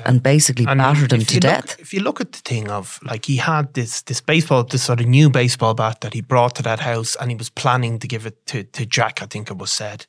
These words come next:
Speaker 2: I mean, it all sounds really, really sketchy, doesn't it? And in every, like, in everybody who has dealt with Tom Martins, uh, from the police and all of, of, from all of the contacts seem to describe him as being an exceptionally arrogant and,
Speaker 1: Mm-hmm.
Speaker 2: and,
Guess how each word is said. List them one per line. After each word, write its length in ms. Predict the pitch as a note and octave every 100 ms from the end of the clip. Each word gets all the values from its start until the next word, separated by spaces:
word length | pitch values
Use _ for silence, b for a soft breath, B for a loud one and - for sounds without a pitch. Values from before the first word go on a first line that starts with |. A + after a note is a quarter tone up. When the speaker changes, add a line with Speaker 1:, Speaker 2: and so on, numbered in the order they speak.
| B B B B B B B B B
Speaker 2:
I 80 | B2
mean, 220 | A2 G#2+
it 100 | A2+
all 280 | B2+ A#2 A2
sounds 440 | - A#2 A2+ A2
really, 320 | A2+ A#2 A2
really 280 | G#2 G#2+ G2+
sketchy, 480 | - - A2 - G2+
doesn't 280 | G#2 - G#2+
it? 180 | G#2 - -
And 140 | C3 -
in 220 | D#3+ C3+ C3
every, 480 | D3+ E3+ F3 F#3 D3+ _ _ _ _ _ -
like, 280 | C#3+ A#2+ -
in 140 | D3+ -
everybody 420 | F3 A3+ G#3+ F#3+
who 120 | E3+
has 140 | B2+
dealt 320 | - B2+ B2+ -
with 100 | -
Tom 220 | A2+ A2+
Martins, 640 | A2+ G#2+ - G#2 - - b b b b b -
uh, 240 | A#2+ G#2 - _ -
from 200 | A#2+ A2+
the 100 | A2
police 600 | A#2+ A2+ A#2 - - F#2+
and 220 | A2+ F#2 _ _ _ -
all 240 | C3 B2+
of, 200 | A#2 B2 -
of, 120 | B2+
from 240 | - B2+ -
all 220 | D3+ D#3+
of 80 | C3+
the 80 | A#2
contacts 500 | - A#2 A#2 G#2+ -
seem 200 | A#2+ A2+
to 100 | A2
describe 460 | G#2 - A#2 A2+ G#2+
him 100 | G#2+
as 140 | G2+
being 240 | - A2 A2
an 100 | G#2+
exceptionally 640 | G#2+ - A2 - A#2 G#2+
arrogant 640 | - A#2 A2 A2+ G#2 A2+ -
and, 160 | G3
Speaker 1:
Mm-hmm. 320 | C3 B2+ C3
Speaker 2:
and, 260 | A2 G#2+